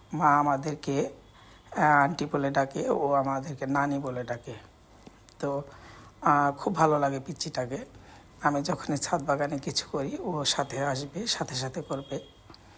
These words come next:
উম, পাশেই বসেছিল, সে, তার নাকি খুব পছন্দ এই ভর্তা।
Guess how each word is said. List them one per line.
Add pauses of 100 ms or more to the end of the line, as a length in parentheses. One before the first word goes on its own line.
(440)
উম,
পাশেই
বসেছিল, (340)
সে,
তার
নাকি
খুব
পছন্দ
এই
ভর্তা।